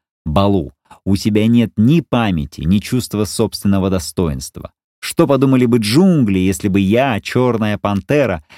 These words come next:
свернулась, как дик-, дикобраз Ики, и принялась выть? Какое мне дело до того, что обо мне думают в джунглях? Может быть, он уже умер?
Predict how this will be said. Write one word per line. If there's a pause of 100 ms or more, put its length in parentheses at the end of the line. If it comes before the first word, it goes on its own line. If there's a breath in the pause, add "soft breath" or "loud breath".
(120 soft breath)
свернулась,
как
дик-,
дикобраз (120)
Ики, (240)
и
принялась
выть? (640)
Какое
мне
дело
до
того, (240 loud breath)
что
обо
мне
думают
в
джунглях?
Может
быть,
он
уже
умер?